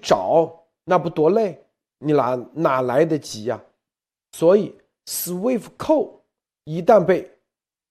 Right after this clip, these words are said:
我觉得美国现在可能就是直接啊，釜底抽薪，擒贼先擒王，直接给你swift code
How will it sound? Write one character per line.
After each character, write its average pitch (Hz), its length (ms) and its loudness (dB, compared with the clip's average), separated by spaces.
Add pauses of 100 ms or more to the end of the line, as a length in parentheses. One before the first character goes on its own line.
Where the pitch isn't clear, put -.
(140)
我 151 140 2
觉 185 140 4
得 202 120 4
美 156 220 2
国 175 100 6
现 185 160 0
在 185 80 2
可 170 140 -6
能 165 160 -4
就 175 160 -6
是 151 120 -14
直 - 220 -14
接 170 140 -2 (140)
啊， 117 180 -16 (800)
釜 175 260 -8
底 190 160 -4
抽 139 220 -2
薪， 135 180 -12 (600)
擒 202 280 -2
贼 208 160 6
先 175 220 0
擒 156 160 -8
王， - 160 -12
直 208 220 -2
接 302 120 2
给 214 140 2
你 170 100 0
swift 143 500 -2
code - 280 -6